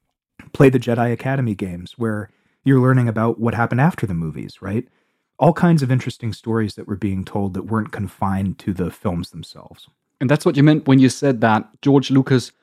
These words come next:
Speaker 2: was open to let others contribute and expand upon his creation, which is basically opening it up to the degree that there are lots more stories that can be told all around it. It's not just this one thing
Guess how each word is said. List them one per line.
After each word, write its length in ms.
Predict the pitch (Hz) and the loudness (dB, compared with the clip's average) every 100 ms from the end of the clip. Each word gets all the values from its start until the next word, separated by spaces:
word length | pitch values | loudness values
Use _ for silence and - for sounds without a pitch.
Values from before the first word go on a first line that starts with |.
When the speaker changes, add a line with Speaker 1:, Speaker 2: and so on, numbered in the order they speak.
| _ _ | _ _
Speaker 2:
was 280 | 127 127 110 _ - | 4 4 2 _ 2
open 560 | 143 143 143 131 123 | 2 4 2 4 4
to 440 | 120 131 123 120 110 - _ _ _ - - 135 | 4 4 6 4 2 -8 _ _ _ -16 -12 0
let 260 | 131 147 156 | 2 2 2
others 280 | 143 139 | 2 2
contribute 580 | - - 165 156 180 208 | -2 -4 -2 0 0 0
and 120 | 131 135 | 0 -2
expand 520 | - - 117 131 147 | -2 -2 0 2 0
upon 360 | 143 - 156 | -4 -2 0
his 180 | 143 139 | 2 0
creation, 600 | - 139 131 127 - 95 | -2 0 2 2 0 -6
which 160 | 92 107 | -4 0
is 180 | 120 - _ _ _ _ - | 0 -2 _ _ _ _ 0
basically 600 | 147 143 139 139 131 - - | 2 2 -2 0 0 -2 2
opening 440 | 160 214 226 196 | 4 4 0 0
it 80 | 180 | 0
up 160 | 180 - | -2 0
to 100 | 180 | -2
the 100 | 147 | 0
degree 580 | 143 127 131 127 123 - _ | -4 0 2 4 2 -2 _
that 80 | 117 | -2
there 120 | 123 | 0
are 60 | 113 | 2
lots 360 | 117 165 185 | 2 0 0
more 140 | 208 202 | 0 0
stories 480 | - 196 180 131 117 | 0 2 4 4 2
that 140 | 117 | 0
can 220 | - 117 | -2 -4
be 100 | 113 | -4
told 460 | 113 - 143 131 131 | -4 2 4 4 2
all 280 | - 143 156 | 0 4 4
around 480 | 147 135 127 131 113 | 4 2 2 2 0
it. 100 | 101 | -2
It's 220 | 113 - | -6 -2
not 240 | 151 180 - | 0 0 0
just 240 | 175 - | -2 0
this 160 | 156 - | -2 -2
one 400 | 120 131 147 135 | -2 2 2 0
thing 600 | - - 180 156 135 | -4 -2 2 4 4